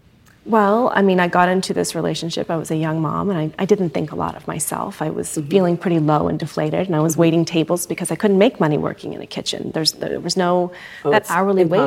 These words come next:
Speaker 2: impossible.
Speaker 1: was, it was, there was no way. I mean, I had diapers to purchase and, and,
Speaker 2: Yeah.
Speaker 1: you know, rent and, and all of these things. So, um, waiting tables seemed like the way to go. And,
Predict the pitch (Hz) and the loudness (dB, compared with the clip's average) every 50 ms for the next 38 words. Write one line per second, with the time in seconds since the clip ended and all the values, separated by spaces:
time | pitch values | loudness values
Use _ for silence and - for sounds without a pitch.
0 | 240 190 156 147 160 160 160 165 170 - - - - - 196 190 - 196 - - | 2 0 0 0 0 0 0 -2 -2 -6 -8 -6 -4 -4 -2 -2 -2 -4 -6 -6
1 | 208 - 202 202 202 202 214 202 196 185 208 247 202 156 156 160 160 165 165 170 | -4 -2 0 0 0 2 2 2 2 2 2 0 0 0 0 0 0 0 0 0
2 | 175 170 175 180 180 180 180 185 180 208 214 247 - - 165 160 165 156 - - | 0 0 0 0 0 0 -2 -2 0 2 2 2 2 0 -2 -2 -2 -6 -8 -6
3 | - 170 160 - - - - 175 160 - 160 156 147 - 170 160 160 165 170 175 | -6 -6 -6 -8 -12 -8 -4 -4 -2 -2 -4 -6 -6 -6 -6 -6 -6 -6 -6 -6
4 | - - - - 156 180 180 185 180 - - - 202 196 196 190 175 196 240 269 | -8 -6 -4 -2 -2 0 0 -2 -2 -2 -2 -2 0 0 2 2 2 4 4 4
5 | 196 160 - 156 165 165 - - - - 170 170 180 196 185 190 185 - - 226 | 2 0 0 -2 -2 -2 -2 -4 -4 -4 -2 -2 0 0 0 -2 -2 -2 0 0
6 | 214 190 180 - - 165 160 160 180 - - - - - - - - - - 185 | 0 0 0 -2 -2 0 0 -2 -2 -6 -10 -18 -18 -18 -20 -20 -20 -12 -8 -6
7 | 180 175 170 170 170 170 175 - - 175 175 185 185 180 190 185 - 165 156 160 | -4 -2 -2 -2 -2 -4 -4 -6 -2 0 2 4 4 4 2 2 0 0 -2 -2
8 | 156 156 - 160 165 160 156 160 - 156 156 156 156 156 151 156 151 156 165 202 | -4 -2 -2 0 0 0 -2 -2 -2 -2 -2 -2 -2 -2 -2 -2 0 0 0 -2
9 | - - - 170 165 170 170 170 175 175 | -4 -6 -4 -4 -2 0 0 -2 -2 -4